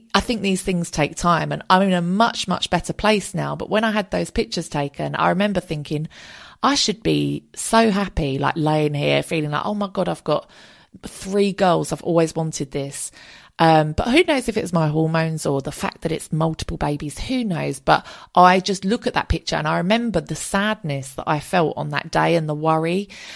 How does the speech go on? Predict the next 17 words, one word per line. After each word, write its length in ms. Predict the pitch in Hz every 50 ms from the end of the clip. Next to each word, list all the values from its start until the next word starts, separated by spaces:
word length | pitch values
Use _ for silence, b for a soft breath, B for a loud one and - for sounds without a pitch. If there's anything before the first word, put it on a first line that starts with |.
| B B
And 140 | 247 233
so, 360 | 220 - 254 240 240 233 233 233
for 200 | - - - 277
example, 520 | 285 247 - - 214 202 208 196 - - 160
that 180 | 165 196 - -
is 100 | 202 -
a 60 | 185
beautiful 500 | 165 - 180 180 - - - - 165 165
image 300 | 175 165 160 147 - -
and 80 | 156 160
it's 180 | 165 180 - -
a, 60 | 170 - - 170
a 40 |
great 380 | 156 - - 160 175 190 - -
manifestation 640 | 180 165 160 - 165 147 - - 165 147 - - 160
of 80 | 147
mine. 320 | 151 143 143 143 143 147